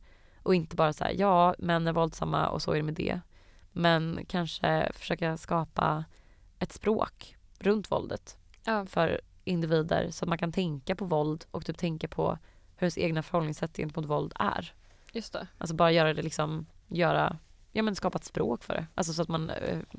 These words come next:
Speaker 1: fattar vad det är överhuvudtaget, typ, och vad man kan säga om det.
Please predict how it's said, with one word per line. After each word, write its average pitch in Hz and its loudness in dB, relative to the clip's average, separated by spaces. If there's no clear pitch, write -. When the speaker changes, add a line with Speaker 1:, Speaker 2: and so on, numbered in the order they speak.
Speaker 1:
fattar - -4
vad 160 4
det - -2
är 190 2
överhuvudtaget, 165 0
typ, - -10
och - -4
vad 175 -4
man 165 0
kan 175 0
säga 170 0
om - -6
det. - -6